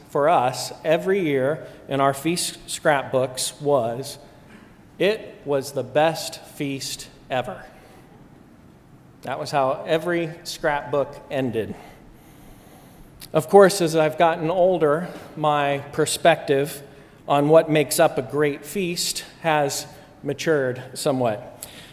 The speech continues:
But I still often find myself with that same feeling year after year. With the Feast of Tabernacles coming just a week from tomorrow night, I thought it would be timely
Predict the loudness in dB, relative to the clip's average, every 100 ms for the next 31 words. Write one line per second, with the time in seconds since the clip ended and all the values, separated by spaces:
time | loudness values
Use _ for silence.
0 | -8 4 6 6 6 8 8 8 4 4
1 | 4 6 4 2 4 4 4 2 -10 -4
2 | -2 0 0 0 -2 -14 -10 -6 -2 -4
3 | -2 -2 0 -2 -6 -12 -20 -20 -12 -4
4 | -2 0 -2 -8 -8 -8 -6 -6 -6 -6
5 | -8 -16 -20 -20 -20 -20 -20 -20 -20 -20
6 | -20 -20 -20 -16 -16 -16 -4 -4 -2 -4
7 | -4 -2 0 2 2 2 2 0 0 -2
8 | 0 0 0 0 0 -2 0 0 0 -2
9 | -4 -12 -18 -20 -14 -4 -4 -4 -4 0
10 | 2 0 0 0 -2 -6 -20 -20 -20 -20
11 | -20 -20 -20 -20 -20 -10 -2 0 2 2
12 | -2 -2 -2 -2 -6 -12 -20 -8 -2 0
13 | 2 0 0